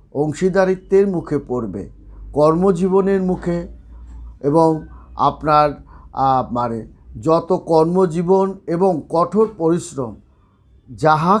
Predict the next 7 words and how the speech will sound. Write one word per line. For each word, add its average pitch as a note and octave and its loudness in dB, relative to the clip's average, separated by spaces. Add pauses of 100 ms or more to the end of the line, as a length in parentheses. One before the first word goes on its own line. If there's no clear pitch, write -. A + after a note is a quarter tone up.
কিছুর F#3+ 0
মধ্যেই D#3+ -2 (100)
পড়ুক D#3 0
না D#3+ 0
কেন, C#3 -2 (400)
তাকে C3+ -2
সুশৃঙ্খলভাবে D#3+ -2